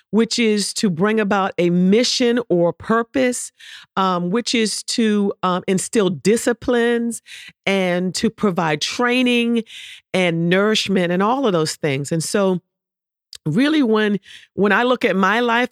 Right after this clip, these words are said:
I can see that in my life and growing up, thank God, my, my, my mom and dad did the best that they could when they grew up. But there were some things that, that, that, that have marked me, that have scarred me, um, from,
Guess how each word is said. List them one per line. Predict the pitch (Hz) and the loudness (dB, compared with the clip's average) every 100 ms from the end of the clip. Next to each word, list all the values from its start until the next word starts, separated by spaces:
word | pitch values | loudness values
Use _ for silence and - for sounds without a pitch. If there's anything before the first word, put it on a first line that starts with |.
| - | -2
I | 214 | -4
can | - 254 | -2 -4
see | - - 233 233 | -4 -4 -2 0
that | 175 | 2
in | 180 185 | 0 0
my | 170 214 | 0 0
life | 220 214 214 - | 0 0 -2 -4
and | 185 170 | -6 -2
growing | 202 214 214 | 0 0 0
up, | 220 214 _ - | -2 -4 _ -14
thank | - 220 208 | -2 -2 0
God, | 202 214 226 - | -2 -2 -2 -4
my, | 202 - | -6 -2
my, | 196 196 - | 0 0 0
my | 185 202 | -2 0
mom | 202 214 214 | 0 0 -2
and | 185 | -2
dad | 180 196 208 | 0 0 0
did | 202 180 | -2 0
the | 160 | -2
best | 151 180 196 | 0 -2 0
that | 202 165 | -4 -2
they | 190 | -2
could | - - 220 233 | -2 0 0 0
when | 220 | 0
they | 220 | 0
grew | 208 220 226 | 0 0 0
up. | 220 - - - - | -2 -8 -18 -18 -6
But | 226 220 | -4 0
there | 254 | 0
were | 453 | 0
some | - 311 | 0 -2
things | - 269 294 294 226 | -2 -2 0 0 0
that, | 196 196 196 _ - - - | 0 -2 -2 _ -20 -20 -6
that, | 175 - - | -2 0 -2
that, | 101 104 107 - - | -2 0 -2 -4 -14
that | 190 190 202 | -2 0 2
have | 226 190 | 0 0
marked | 196 214 - - | 0 0 -4 -2
me, | 180 - _ _ _ _ _ _ - | -2 -2 _ _ _ _ _ _ -4
that | 165 202 | 0 0
have | 208 208 | 0 -2
scarred | 196 - - 220 254 285 226 | -4 -12 -6 -2 0 0 0
me, | 170 156 147 - - - - | 0 -2 -4 -10 -20 -16 -2
um, | 190 185 170 175 185 _ _ | 0 2 0 -2 -6 _ _
from, | - 240 226 220 208 | -10 -2 0 0 -2